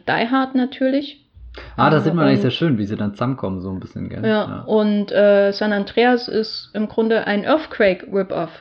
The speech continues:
Speaker 1: Gibt's nämlich auch einen großen Earthquake-Film aus den siebzigern.
Speaker 2: Der hat auch ein tolles
Speaker 1: Ah.
Speaker 2: Poster.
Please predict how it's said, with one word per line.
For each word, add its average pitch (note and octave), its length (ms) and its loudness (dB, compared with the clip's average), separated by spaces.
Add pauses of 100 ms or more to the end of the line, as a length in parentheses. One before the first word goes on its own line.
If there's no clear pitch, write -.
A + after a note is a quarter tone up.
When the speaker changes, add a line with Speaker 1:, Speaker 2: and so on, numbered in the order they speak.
Speaker 1:
Gibt's - 180 -6
nämlich G#3 180 -4
auch G#3+ 40 -2
einen G3+ 100 -4
großen G3+ 400 -4
Earthquake-Film F3+ 840 -4
aus F3 140 -8
den F3+ 100 -6
siebzigern. D#3+ 520 -6
Speaker 2:
Der D#3 100 -2
hat C#3 120 2
auch C3 140 2
ein B2 100 2
tolles G#2+ 300 -4
Speaker 1:
Ah. G3 80 -6
Speaker 2:
Poster. A#2+ 400 0